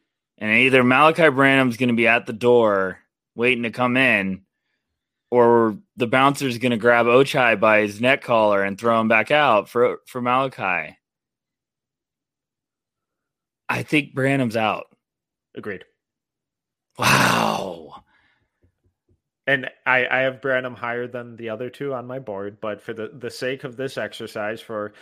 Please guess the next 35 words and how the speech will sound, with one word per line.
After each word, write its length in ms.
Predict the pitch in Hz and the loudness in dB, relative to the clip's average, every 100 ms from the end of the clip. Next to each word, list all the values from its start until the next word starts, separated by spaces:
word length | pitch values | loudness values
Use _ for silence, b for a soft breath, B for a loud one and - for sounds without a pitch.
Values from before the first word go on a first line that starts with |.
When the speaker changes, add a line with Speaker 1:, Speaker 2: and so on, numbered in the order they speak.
| B B | B B
Speaker 2:
this 200 | 123 - | -10 -10
prestigious 720 | - 127 - 139 127 131 - | -10 -10 -8 -8 -8 -8 -12
club 360 | - 123 117 127 | -12 -10 -8 -10
of 120 | 123 | -10
the 120 | 123 | -8
elite 300 | 113 113 117 | -8 -10 -10
of 140 | 120 | -12
the 120 | 120 127 | -8 -6
elite, 420 | 127 104 101 _ b b b b b _ _ _ _ | -6 -8 -14 _ b b b b b _ _ _ _
I, 60 | - - 127 127 - | -18 -8 -6 -6 -8
I, 40 | |
I 80 | 120 | -8
know 280 | 110 - 139 | -6 -4 -4
what 340 | - 123 135 - | -6 -4 -4 -2
Ochai 400 | 131 120 123 110 | -6 -4 -6 -6
did 260 | 104 107 - _ | -8 -10 -14 _
last 360 | - 110 113 - | -10 -8 -8 -8
year 240 | 120 110 101 | -8 -8 -8
was 280 | 104 101 | -8 -10
incredible. 640 | 113 110 - 156 107 73 80 | -12 -14 -6 -6 -6 -14 -14
The 420 | 107 101 98 92 - | -12 -12 -12 -16 -18
development 640 | 113 110 107 113 113 110 120 _ _ _ _ _ _ _ _ _ - | -14 -6 -6 -6 -8 -10 -12 _ _ _ _ _ _ _ _ _ -14
throughout 280 | 127 117 110 | -6 -4 -4
his 180 | 110 101 | -6 -14
entire 320 | 104 110 107 | -10 -8 -8
career 340 | 104 113 120 | -10 -6 -6
has 180 | 107 104 | -6 -8
been 280 | - 107 104 - | -8 -10 -10 -14
incredible. 840 | 107 101 - - 156 113 82 73 _ - | -16 -18 -18 -8 -8 -8 -12 -16 _ -16
Um, 460 | 92 87 85 78 80 _ _ - | -14 -14 -16 -18 -20 _ _ -14
and 100 | 101 | -12
he's 160 | 101 104 | -12 -12
a 40 | |
national 340 | 104 101 - 98 | -10 -10 -10 -10
champion. 540 | 110 117 135 147 160 | -8 -8 -8 -12 -12